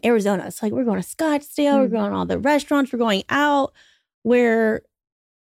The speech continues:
Speaker 1: last year he was trying to make the team, it was business. It was serious. It was grind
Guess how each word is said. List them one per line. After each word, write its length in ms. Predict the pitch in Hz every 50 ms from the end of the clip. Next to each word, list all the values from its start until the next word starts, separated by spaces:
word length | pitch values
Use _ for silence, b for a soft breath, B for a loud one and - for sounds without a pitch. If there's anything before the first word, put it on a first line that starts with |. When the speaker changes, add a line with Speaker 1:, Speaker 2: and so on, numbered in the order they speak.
| _ _ -
Speaker 1:
last 420 | 202 202 226 277 302 294 - - 233
year 400 | 202 185 185 185 196 214 - - -
he 60 | 214
was 100 | 226 220
trying 140 | - 220 202
to 60 | 185
make 220 | 185 185 202 233
the 80 | - 233
team, 220 | - 196 185 185
it 60 | - 196
was 180 | 185 180 175 - _ _ _ _ _ _ 170 170
business. 540 | 160 185 185 170 - - - - - - - _
It 80 | - 196
was 160 | 185 190 175
serious. 720 | - - - - 202 190 196 208 220 240 269 254 - - -
It 140 | 226 190
was 240 | 180 185 180 170 -
grind 800 | - - - 185 185 180 175 175 180 185 190 196 208 214 226 233